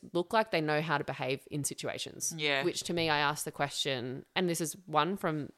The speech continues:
Speaker 1: my own childhood reflection, two from being a teacher, where it's very much a behaviourist approach,
Speaker 2: Yeah.
Speaker 1: approach in a traditional classroom. It has to be.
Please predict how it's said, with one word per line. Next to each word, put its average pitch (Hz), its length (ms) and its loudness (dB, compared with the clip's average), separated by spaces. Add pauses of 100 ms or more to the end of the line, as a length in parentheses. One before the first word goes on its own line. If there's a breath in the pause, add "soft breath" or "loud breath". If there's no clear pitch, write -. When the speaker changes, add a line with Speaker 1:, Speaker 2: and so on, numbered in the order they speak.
Speaker 1:
my 143 180 0
own 143 100 0
childhood 143 340 0
reflection, 139 540 -4
two 160 280 0
from 156 200 -4
being 139 160 -4
a 135 40 -6
teacher, 147 420 -4
where 143 180 0
it's 135 160 -4
very 226 220 2
much - 200 -4
a - 40 -10
behaviourist 131 420 -6
approach, - 300 -6 (380)
Speaker 2:
Yeah. 156 260 2
Speaker 1:
approach - 340 -4
in 147 60 -6
a 139 60 -4
traditional 135 420 -8
classroom. - 360 -4
It 196 100 -6
has 185 160 -6
to - 60 -6
be. - 220 -8